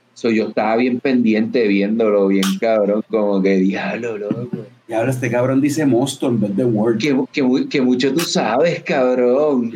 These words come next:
Speaker 2: <laughs>
Speaker 1: Y de repente me dice como que, "Mano, ¿tú quieres algo?" Y yo como que, "No,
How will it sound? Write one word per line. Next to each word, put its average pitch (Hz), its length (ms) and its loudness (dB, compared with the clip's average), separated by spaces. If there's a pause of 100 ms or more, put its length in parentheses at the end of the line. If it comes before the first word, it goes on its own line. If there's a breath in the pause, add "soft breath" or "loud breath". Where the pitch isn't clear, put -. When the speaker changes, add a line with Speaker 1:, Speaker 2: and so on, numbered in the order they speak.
(120)
Speaker 2:
<laughs> 123 800 -2
Speaker 1:
Y 139 80 0
de 143 120 2
repente 123 480 0
me 143 120 2
dice 143 240 2
como 135 120 0
que, 120 100 2
"Mano, 160 260 0
¿tú 147 100 0
quieres 143 340 0
algo?" 165 320 2
Y 135 60 4
yo 123 100 2
como 117 140 0
que, 107 140 0
"No, 104 240 0